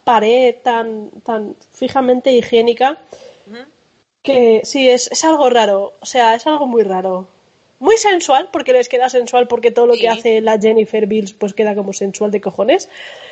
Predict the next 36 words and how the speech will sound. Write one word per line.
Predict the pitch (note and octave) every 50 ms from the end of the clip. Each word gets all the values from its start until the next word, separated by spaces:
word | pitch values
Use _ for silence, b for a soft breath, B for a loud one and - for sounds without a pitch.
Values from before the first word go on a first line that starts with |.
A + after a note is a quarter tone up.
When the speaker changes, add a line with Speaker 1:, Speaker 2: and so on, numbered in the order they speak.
| B B B _ _ _ _ _ _ _ _ _ _
Speaker 1:
Pero | - C4 B3 A#3 A3 G#3+
Speaker 2:
Sí, | G#3
Speaker 1:
muy | A3+ A3+
Speaker 2:
sí. | G3
Speaker 1:
raro. | F#3+ F#3 F3+ F3+ E3 - _ _ _ _ _
Speaker 2:
Sí, | _ - F#3+ F3+ E3+
muy | F3 F3 E3+
raro. | D#3+ D#3+ D#3 D3+ D#3 C#3+
Y | - F3+ F3+
sobre | - - F3 D#3+
todo | D3+ E3 E3 E3+ E3+
pudiendo | - F#3 F3+ F3+ F3+ F3+
pasar | F#3 F3 - G3 F3+ E3 E3+ D#3+ - -
gente | - F#3+ F3+ E3 -
por | F3 D#3+
delante. | C#3+ D3 C#3+ C3 C3+ C#3 - D#3 D3+ -
Y | F3+ G#3
con | G3 - G#3 G3+ G3
las | G3 F#3+ G3+ - -
co-, | - A3 -
amigas, | F3+ G3+ G#3+ A3 A3 A3 B3 A#3+ -
a, | - A3 G3+ G3 F#3+ F#3+
a |
lo | F#3+ F#3+
mejor | F3+ D#3+ - G#3 F#3+
posiblemente | G3 F#3+ F#3 G3+ G3 F#3+ G3 G3 A3
en | G#3+
la | F#3+
celda | E3+ - G3+ F#3+ F3+ E3+
de | E3 D3+
al | C#3+ C#3+
lado, | C#3 C3 C3 C3+ C#3+
pero | - G3+ F#3 F3+ -
ok. | - F3+ B3+
Speaker 1:
Me | B3+
imagino | B3+ B3 - - D4 D4